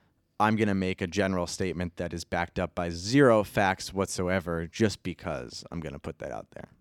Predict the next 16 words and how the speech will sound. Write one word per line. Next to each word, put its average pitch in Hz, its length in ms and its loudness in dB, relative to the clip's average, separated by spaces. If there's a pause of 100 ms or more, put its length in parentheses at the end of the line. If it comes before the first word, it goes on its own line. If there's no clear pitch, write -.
That's 110 240 -2
not 95 160 -6
me. 69 220 -16 (440)
But, 104 180 2
like, 95 340 0 (1120)
I 113 140 6
mean, 113 180 2
it's 107 180 -4
amazing 82 560 -4
the, 90 120 -8
the 87 160 -8
response 87 540 -10
that 87 140 -12
people 87 240 -10
have. 78 400 -10
Like, 87 200 -10